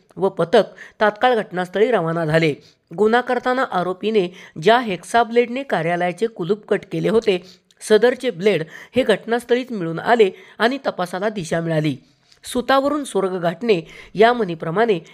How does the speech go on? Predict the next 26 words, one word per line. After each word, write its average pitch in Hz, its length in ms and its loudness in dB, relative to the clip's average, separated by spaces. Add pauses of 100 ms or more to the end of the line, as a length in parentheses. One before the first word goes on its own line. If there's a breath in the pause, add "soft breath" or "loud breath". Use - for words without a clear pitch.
(180 loud breath)
पोलीस 240 320 4
उपनिरीक्षक 262 600 -6
राजू 185 300 -4
डांगे 190 380 -2
व 185 140 0
पथकाने 202 560 0 (380 soft breath)
त्या 226 160 4
एका 254 240 -4
पुराव्यावरून 180 680 0 (400 loud breath)
गुन्हा 208 240 2
करणाऱ्या 247 480 -2
अखिलेश 226 560 -4
सूरज 180 380 -4
नलवडे, 185 480 2 (460 soft breath)
आदर्श 220 400 0
विनोद 165 420 -4
कोरे, 202 320 4 (400 loud breath)
दोन्ही 220 300 4
राहणार 247 280 -4
गजानन 190 420 -4
सोसायटी 175 520 -8
सैदापूर 185 520 0 (300 loud breath)
यांना 214 280 2 (100)
ताब्यात 190 280 0
घेतले 170 320 -4
असून, 185 280 -2